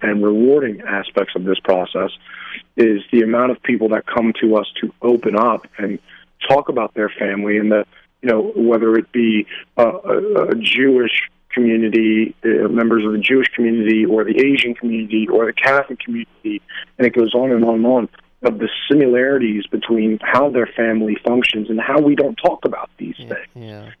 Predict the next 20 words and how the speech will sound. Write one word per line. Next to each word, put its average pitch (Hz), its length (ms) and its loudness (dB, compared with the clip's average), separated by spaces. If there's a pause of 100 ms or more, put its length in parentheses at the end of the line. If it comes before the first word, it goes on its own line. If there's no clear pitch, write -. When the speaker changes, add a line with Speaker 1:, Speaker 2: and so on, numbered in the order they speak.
(160)
Speaker 1:
How 226 180 -2
they 170 220 4
are 170 260 4
the 120 240 -4
silent 104 340 -4
aspects. - 500 -4
I - 40 -4
mean, 151 140 0
these 123 200 2
people 135 380 2
open 160 320 2
their 110 140 -4
hearts 143 340 0 (100)
to 95 140 0
us - 180 -8
and - 120 -4 (560)
tell 156 200 4
us 127 120 -2 (160)
their, 117 220 0 (120)
their, 113 240 2